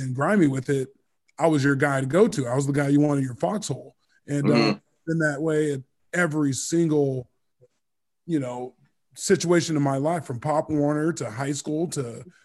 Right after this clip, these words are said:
Speaker 1: college to pro and different teams. I, I, you know, I was the guy you wanted, and it, I wasn't highly touted. And I think with enough, enough, so the, the coaching staff that we have, I think the football minds in them and the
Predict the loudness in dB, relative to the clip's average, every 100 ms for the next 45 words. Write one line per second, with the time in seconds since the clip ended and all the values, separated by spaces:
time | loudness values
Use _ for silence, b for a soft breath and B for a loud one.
0 | b -6 0 0 2 -2 -2 -8 -2 0
1 | 2 2 0 -2 -4 -4 -4 -4 -2 -2
2 | -4 -8 -8 -10 -4 -2 -2 0 0 0
3 | -2 0 0 0 2 2 2 2 0 -4
4 | -4 -8 -10 _ -8 -2 -2 -4 -10 -12
5 | -10 -8 -8 -4 -4 -4 -8 _ B B
6 | B -6 -4 -4 -6 -8 0 0 2 -2
7 | -2 -2 0 -2 -4 -8 -4 -2 -2 -4
8 | _ _ _ _ -14 -4 -4 -4 -6 -6
9 | -4 2 2 2 -2 0 0 0 -2 -2
10 | -6 -2 -4 -4 -8 -12 _ _ _ _
11 | _ -6 -4 0 0 0 -6 0 0 2
12 | 2 2 0 0 0 0 0 0 -2 -4
13 | -6 -8 -10 -10